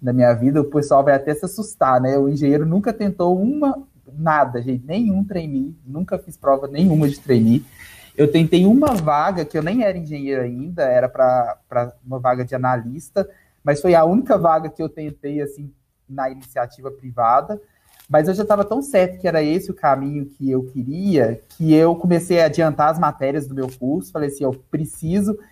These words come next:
é, de me preparar pra esse momento, então vou adiantar tudo que eu puder pro meu último período eu ficar por conta de estudar." E aí eu percebi, na verdade, que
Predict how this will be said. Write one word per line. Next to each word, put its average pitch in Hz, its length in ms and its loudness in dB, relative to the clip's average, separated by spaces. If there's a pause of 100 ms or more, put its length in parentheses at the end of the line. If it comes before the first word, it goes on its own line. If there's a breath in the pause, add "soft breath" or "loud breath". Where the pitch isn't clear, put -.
(280 loud breath)
é, 139 880 2
de 131 260 -10
me 147 120 -2
preparar 147 520 2
pra - 120 -8
esse 143 180 -12
momento, 135 400 -4
então 151 220 0
vou 156 100 0
adiantar 147 540 0
tudo 190 200 -4
que 196 80 -14
eu 202 60 0
puder 156 500 0
pro 185 120 -4
meu 180 180 2
último 220 320 -4
período 185 300 -2
eu 185 60 -2
ficar 185 200 -2
por - 300 -8
conta 202 340 0
de 208 60 -4
estudar." 165 520 -2 (680)
E 175 100 4
aí 190 220 4
eu 247 100 2
percebi, 226 880 -2
na 156 100 2
verdade, 143 640 2
que 151 480 -8